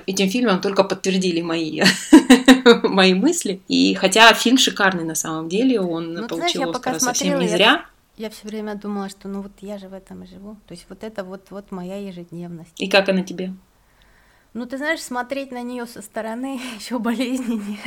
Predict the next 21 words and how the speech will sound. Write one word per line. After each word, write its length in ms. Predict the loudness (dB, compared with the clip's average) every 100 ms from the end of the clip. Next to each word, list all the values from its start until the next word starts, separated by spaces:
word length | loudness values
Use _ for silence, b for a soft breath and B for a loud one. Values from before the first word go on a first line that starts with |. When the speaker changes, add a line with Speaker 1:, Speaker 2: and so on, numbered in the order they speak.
| -12 -12 B B -16 -14
Speaker 2:
со 120 | -14
стороны 400 | -10 -8 -6 -8
с 100 | -10
экрана, 420 | -14 -12 -12 -12
я 120 | -12
имею 240 | -12 -12 -14
в 20 |
виду, 120 | -16 -18
ещё 220 | -18 -18
болезненнее, 600 | -14 -12 -12 -12 -12 -12
чем 220 | -16 -18
Speaker 1:
Мгм. 60 | -16 -12
Speaker 2:
проживать, 520 | -6 -4 -2 -4 -6
потому 280 | -16 -16 -16
что 80 | -16
когда 180 | -16 -16
ты 140 | -16
просто 440 | -18 -16 -16 -14 -12
в 60 |
этом 300 | -12 -12 -16
живёшь, 380 | -14 -16 -18 -18